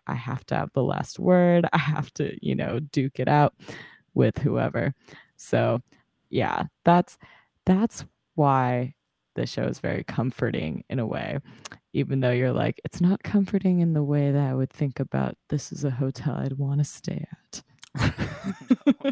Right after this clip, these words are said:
Speaker 2: not at all.
Speaker 1: This is the hotel you wanna check out. But yeah, it's,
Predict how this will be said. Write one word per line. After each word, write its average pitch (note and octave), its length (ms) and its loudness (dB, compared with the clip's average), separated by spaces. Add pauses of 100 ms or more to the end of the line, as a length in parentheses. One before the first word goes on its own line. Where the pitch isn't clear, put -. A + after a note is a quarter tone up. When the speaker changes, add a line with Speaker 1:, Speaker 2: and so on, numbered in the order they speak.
Speaker 2:
not C#4+ 220 -8
at - 80 -10
all. E3+ 260 -2 (720)
Speaker 1:
This F3 340 6
is F#3+ 180 2
the F3 160 8
hotel D#3 440 6
you C#3 200 4
wanna B2+ 300 0
check A#2+ 320 -6
out. - 180 -4 (580)
But D3 420 6 (840)
yeah, C#3 240 6
it's, - 320 2